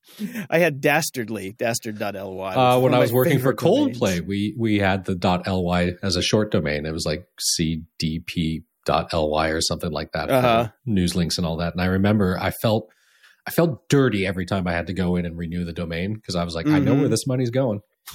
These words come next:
Speaker 2: Exactly. Yeah, I just, I ended up dumping them just because I knew at some point this, this was gonna happen. And, uh, I, I didn't stick around to find out. But yeah, this is, this is what happens when terrorists run your country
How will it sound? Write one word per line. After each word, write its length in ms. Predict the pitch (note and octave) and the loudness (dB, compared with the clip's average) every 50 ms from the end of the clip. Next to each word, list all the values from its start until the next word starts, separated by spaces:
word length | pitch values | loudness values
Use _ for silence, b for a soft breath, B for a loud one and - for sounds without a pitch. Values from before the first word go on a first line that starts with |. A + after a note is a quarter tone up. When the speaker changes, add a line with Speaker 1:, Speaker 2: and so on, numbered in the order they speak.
| - - - | -18 -12 -6
Speaker 2:
Exactly. 800 | A#2 A#2+ A#2 A2+ A2+ A#2 A#2+ A#2 A#2 A#2 A2+ A#2+ A#2 A2+ A2 G#2+ A#2 | -6 -6 -6 -4 -2 0 0 2 0 -2 -2 -2 -4 -2 -2 -2 0
Yeah, 220 | A#2+ B2+ C3 B2 | 2 2 4 4
I 80 | C3+ C#3+ | 4 2
just, 220 | C#3 C#3 - F2 | 2 0 -2 0
I 160 | A#2+ C3+ C3+ C3+ | 2 2 4 4
ended 240 | C3+ C3+ C3 B2 | 2 2 2 0
up 100 | B2+ A#2 A2+ A#2 | 0 0 0 0
dumping 240 | B2 A#2+ A2+ D3 | 0 0 0 0
them 120 | B2+ A#2+ A#2 | -4 -4 -2
just 160 | B2+ D#3 D#3 | -2 -4 -2
because 260 | - E3 F#3 F3+ D#3+ | 0 2 2 4 4
I 60 | D#3 | 4
knew 140 | D3+ F3 F#3 | 4 4 2
at 80 | D3+ A#2+ | 2 2
some 220 | - - F3+ F3+ D#3+ | 2 0 0 0 0
point 280 | - F3 E3+ D3+ C3 - | 0 2 2 2 2 0
this, 140 | D3 B2+ | -2 -2
this 180 | - C3+ D3+ - - | 0 0 -2 0 0
was 120 | D3 B2+ | -2 0
gonna 180 | C3+ C#3+ B2+ A2+ | 2 2 0 0
happen. 480 | A2+ B2 B2 A#2 - G#2 F#2 G2+ G#2+ _ B B B B B B D3+ A2+ B | 0 -2 -2 -2 -2 -6 -6 -6 -10 _ B B B B B B -18 -14 B
And, 320 | - B2 A#2 A#2+ A#2+ A2 | -4 -4 -2 -2 -2 -4
uh, 360 | A#2+ A2+ G#2+ G2+ G2+ G2+ A2+ A2 _ _ _ _ - | -4 -2 -2 -2 -4 -4 -6 -8 _ _ _ _ -6
I, 60 | - | -6
I 20 | A2+ A2 - B2 | -4 0 0 2
didn't 200 | C#3+ D3+ C3+ B2 | 2 2 2 2
stick 200 | - E3 C#3+ C3 | 0 0 0 2
around 240 | A#2 A#2 A#2 A2+ G2+ | 2 2 2 2 0
to 60 | G#2 - - | -2 -2 0
find 240 | G#2+ G2+ G2 G2+ | 0 0 0 0
out. 220 | G#2+ G#2 G2 G2 A2 - | 0 0 0 -2 -4 -6
But 160 | G#2+ G2+ G2 | -4 -4 0
yeah, 220 | A#2+ B2 A2 G#2 G2+ | 2 2 2 2 2
this 220 | A2+ A#2+ - - | 0 -2 -4 -2
is, 240 | A#2 A2 G#2+ - - | -4 -4 -4 -6 -4
this 140 | D3 C3+ C#3+ | -2 -2 -2
is 60 | F3+ | 0
what 120 | F3 A3 F3 | 0 2 2
happens 480 | G3 A#3 B3 A#3 G#3 E3+ D#3+ D3 C3 | 4 2 2 2 2 2 2 0 0
when 200 | C#3 D3+ D3+ C#3+ | 2 2 2 2
terrorists 640 | - - F#3+ G#3 G3 D3 B2+ B2+ B2 - - - - b b b b b b b b | 0 2 2 2 4 4 4 2 2 0 -4 -8 -10 b b b b b b b b
run 180 | B2 C3+ C#3 C3+ | 0 2 2 2
your 100 | C3 B2 | 0 0
country 560 | - D3+ D#3 D3 - - A2 G#2+ A#2 B2 | 0 0 0 0 0 -2 -2 0 0 -2